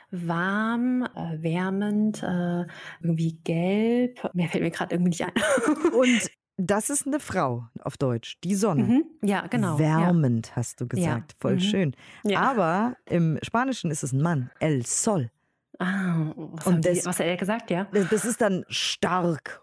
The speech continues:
Speaker 2: und, äh,
Speaker 1: <laughs>
Speaker 2: mächtig, ne?
Speaker 1: Ja.
Speaker 2: Mächtig, weil ohne die Sonne sind wir nichts und so weiter.
Speaker 1: Stimmt.
Speaker 2: Das ist dann eine ganz andere Wahrnehmung. Und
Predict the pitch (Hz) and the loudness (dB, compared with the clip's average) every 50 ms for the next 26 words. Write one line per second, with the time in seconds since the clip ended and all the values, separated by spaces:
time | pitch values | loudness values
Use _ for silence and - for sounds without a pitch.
0 | _ _ - 156 143 131 - - - - 139 127 117 120 123 143 190 208 208 - | _ _ -2 0 0 -2 -2 -6 -6 -4 -4 -2 0 0 2 2 4 4 2 2
1 | - - - - - 220 196 180 - - - - _ - - 202 240 285 247 - | 0 -2 -2 0 2 2 2 2 0 -4 -10 -12 _ -4 0 0 2 4 4 4
2 | - - 330 311 285 247 165 190 196 202 175 233 247 269 226 220 185 214 220 240 | 4 4 2 2 2 0 0 0 2 2 4 2 4 2 2 2 2 2 2 2
3 | 220 226 220 208 220 220 233 220 - - - 196 214 202 180 185 214 226 262 233 | 2 2 2 4 4 4 2 2 0 -2 -2 0 0 2 2 0 0 0 0 -2
4 | 190 - - 240 226 214 190 160 - 190 180 180 - 226 - - 247 240 233 214 | -2 -2 0 0 2 2 2 0 0 -2 -2 0 -2 -2 0 0 2 2 2 0
5 | - - 208 214 208 202 214 226 220 - - 208 208 196 196 - - - - 175 | 0 0 0 0 0 2 0 0 0 0 0 0 2 2 0 -2 -2 -2 -2 0
6 | 185 185 226 254 269 254 240 226 220 - - 220 254 254 | 0 2 2 2 4 4 2 2 2 2 2 2 2 0